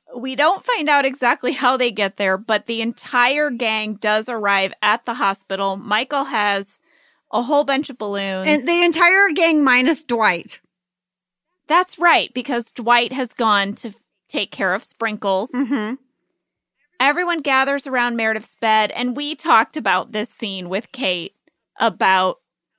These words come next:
Speaker 1: how Steve improvised crawling on top of her in that one moment. He's, like, trying to give her a hug. It's pretty amazing.
Speaker 2: It's pretty great. There is a deleted scene from this moment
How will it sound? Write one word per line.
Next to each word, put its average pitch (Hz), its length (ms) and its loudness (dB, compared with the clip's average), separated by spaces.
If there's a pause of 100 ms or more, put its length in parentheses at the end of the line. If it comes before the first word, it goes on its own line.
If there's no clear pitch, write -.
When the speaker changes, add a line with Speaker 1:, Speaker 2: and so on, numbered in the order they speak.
(120)
Speaker 1:
how 214 160 4
Steve 240 560 -6
improvised 233 800 0
crawling 214 480 0
on 202 160 -4
top 285 320 2
of 269 140 -4
her 262 180 0
in 240 120 -2
that 196 220 0
one 196 220 -4
moment. 233 640 -2
He's, 233 260 -8
like, 196 200 -4
trying 190 300 -2
to 196 60 -8
give 196 160 -6
her 180 120 -2
a 180 100 0
hug. 240 640 0 (560)
It's 214 200 -6
pretty 262 340 -4
amazing. 190 400 -2
Speaker 2:
It's 156 200 -6
pretty 349 220 -2
great. 247 420 2
There 262 160 6
is 285 180 4
a 392 100 0
deleted 277 480 -2
scene 247 260 0
from 247 160 -2
this 240 220 -4
moment 208 400 -2